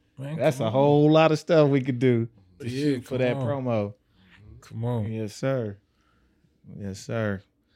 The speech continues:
Speaker 2: So we got a couple projects. Both of those are coming out this year. Uh,
Speaker 1: Yeah.
Speaker 2: planning on
Speaker 1: Planning
Speaker 2: coming out,
Speaker 1: on,
Speaker 2: planning on
Speaker 1: yeah.
Speaker 2: coming out this year. And, uh, with, and one more, I got one more music question, 'cause
Speaker 1: Okay.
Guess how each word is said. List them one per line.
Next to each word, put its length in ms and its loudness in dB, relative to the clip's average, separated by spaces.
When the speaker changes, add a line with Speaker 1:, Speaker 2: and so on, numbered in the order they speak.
Speaker 2:
So 140 -8
we 100 -2
got 300 -2
a 60 -20
couple 280 -8
projects. 400 -6
Both 240 4
of 60 -2
those 200 2
are 40 -6
coming 300 -2
out 160 -2
this 220 -4
year. 320 -2
Uh, 280 -2
Speaker 1:
Yeah. 60 -10
Speaker 2:
planning 340 2
on 400 0
Speaker 1:
Planning 260 -4
Speaker 2:
coming 160 -4
out, 60 -4
Speaker 1:
on, 160 -6
Speaker 2:
planning 200 -8
on 80 -6
Speaker 1:
yeah. 60 -14
Speaker 2:
coming 200 -8
out 140 -6
this 220 -10
year. 280 -6
And, 200 -4
uh, 360 0
with, 280 -2
and 200 -8
one 140 2
more, 300 2
I 60 0
got 140 2
one 160 -2
more 120 0
music 320 -2
question, 360 -6
'cause 160 -8
Speaker 1:
Okay. 320 -12